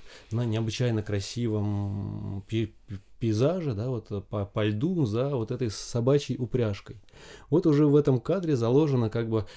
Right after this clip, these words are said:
и, м, начинается, значит, вот, э, эта тема, да, что если бы, а, была на свете какая-то сила, да, которая смогла бы, ну, вот, воскресить, да, всех этих людей, которые, ну, речь о, о геологах, да, в шестьдесят, в шестидесятые годы, которые вот, эм,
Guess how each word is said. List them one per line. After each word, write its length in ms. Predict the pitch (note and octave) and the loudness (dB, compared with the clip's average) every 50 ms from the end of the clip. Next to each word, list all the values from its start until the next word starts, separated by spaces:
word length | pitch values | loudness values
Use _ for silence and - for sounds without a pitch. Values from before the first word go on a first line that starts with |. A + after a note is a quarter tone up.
| G#2+ - | -4 2
и, 220 | C3 C#3 D3+ E3 - - | 4 6 6 4 2 -4
м, 720 | - D3 C3 C3 C3 C3 B2+ B2+ C3+ - - C3 C#3 C3+ | -4 -2 0 2 2 0 0 -2 -4 -6 -6 -6 -2 -2
начинается, 540 | A#2+ A2+ - - C3 D#3 F3+ E3+ D#3 - A#2+ | -2 -2 0 0 0 0 0 -2 -4 -4 -4
значит, 300 | A2+ A#2+ A#2 G#2+ A2 A2 | -2 -2 -2 -4 -6 -4
вот, 200 | G#2 G#2+ G#2+ - - | -2 -2 -2 -2 -2
э, 500 | G#2 G#2 G#2 G#2 G#2 G#2 G2+ G2+ G#2 - - | -2 0 0 0 0 0 -2 -2 -4 -6 -6
эта 220 | B2 A2+ G2+ A#2 | -6 -4 -4 -4
тема, 420 | G#2+ - - A#2 A2 G2+ F#2+ F2+ F2 | -4 -4 -4 -2 0 0 0 -2 -2
да, 160 | G2 B2 C#3 | -4 -4 -6
что 180 | - - - G2 | -6 -8 -8 -6
если 380 | F#2+ A#2+ D#3 D#3+ - - B2+ | -4 -4 -4 -4 -4 -6 -6
бы, 260 | A2+ A2+ A#2 A2+ G#2+ - - - - - - - - - - G#2 | -4 -2 -4 -4 -4 -8 -14 -20 -20 -20 -20 -20 -20 -12 -6 -2
а, 280 | G#2 G#2 G#2 G2 G2 G2 | 0 0 0 0 0 0
была 520 | G2 G#2+ G#2+ A#2 A#2+ B2 B2 A#2 A2+ A2 G#2 | 2 2 2 2 2 0 0 -2 -2 -4 -4
на 120 | G#2 G2+ | -4 -4
свете 340 | G2+ - A2+ A2+ G#2+ G2+ G2 | -4 -4 -4 -4 -4 -4 -6
какая-то 360 | G#2 G2 - G2+ G2 G2+ G2 | -8 -8 -8 -8 -6 -6 -6
сила, 520 | F#2+ - - C#3+ D3+ E3+ F3 E3+ D3+ A#2+ | -8 -6 -4 -2 -2 0 2 2 2 2
да, 120 | A2 A#2+ A#2+ | 2 0 -2
которая 280 | - G2 - G#2+ G2+ G2 | -4 -2 0 0 -2 0
смогла 460 | - G#2 G#2 F#2+ F#2+ G#2 A#2 B2+ B2 | -2 -4 -4 -2 -2 -2 -2 -2 -2
бы, 360 | A2 G#2+ G#2+ G#2 G#2 G2+ G2+ G2 F#2 E2+ - - - | -2 -2 -2 -2 -2 -2 -4 -6 -8 -10 -12 -12 -8
ну, 160 | - G#2+ G2+ | -4 -4 -4
вот, 120 | F#2+ - | -4 -6
воскресить, 600 | G2 F#2+ - - A#2 A2 G2+ - A2+ G#2+ G2 - - | -8 -12 -8 -6 -4 -4 -4 -4 -4 -4 -4 -6 -6
да, 160 | - A2+ A2+ | -8 -6 -6
всех 180 | G2 - G#2+ G2 | -6 -8 -8 -8
этих 240 | G2+ G2 G2 F2 F2+ | -8 -8 -10 -8 -6
людей, 400 | G2 G2 G2+ B2+ D3+ D#3 D3+ C#3+ | -6 -4 -2 -2 0 -2 -2 -2
которые, 520 | - G#2+ G2 - G#2 G2+ G2 G2 G2 F#2+ - - - - - - - - _ | -6 -6 -6 -6 -6 -4 -4 -4 -6 -6 -10 -16 -20 -20 -20 -20 -20 -18 _
ну, 340 | - A2+ A#2+ B2+ B2 G#2+ G#2 | -6 -2 0 2 2 2 2
речь 280 | G#2+ A#2+ A2+ - - | 0 0 -2 -2 -2
о, 60 | A2 G2+ | -4 -4
о 200 | G2+ G#2 B2 A2+ | -4 -4 -4 -2
геологах, 560 | G#2+ G#2+ A#2+ D3+ F3+ F3+ E3+ C#3 A2 G#2+ G#2 | 0 2 2 2 2 2 0 0 0 0 -2
да, 100 | A2 B2 | -2 -4
в 40 | A2+ | -6
шестьдесят, 260 | - - A#2 A2 G2+ | -6 -4 -4 -4 -4
в 60 | - | -6
шестидесятые 480 | - - G#2 G2+ G#2+ A#2+ A2+ - A2+ G#2+ | -8 -12 -10 -8 -8 -8 -6 -4 -4 -4
годы, 380 | G2+ G#2 B2+ D3+ D#3 C3 A#2 - | -2 -2 -2 0 0 -2 -2 -2
которые 500 | - G#2 - - A2 G#2+ G#2+ G#2 G2+ F#2+ | -4 -4 -4 -4 -4 -2 -2 -2 -2 -2
вот, 260 | G2 G2 F#2+ - - - | -4 -6 -8 -10 -10 -6
эм, 460 | G2+ G2 G2 G2 G2+ G2 F#2+ F#2 | -4 -4 -2 -2 -4 -4 -6 -6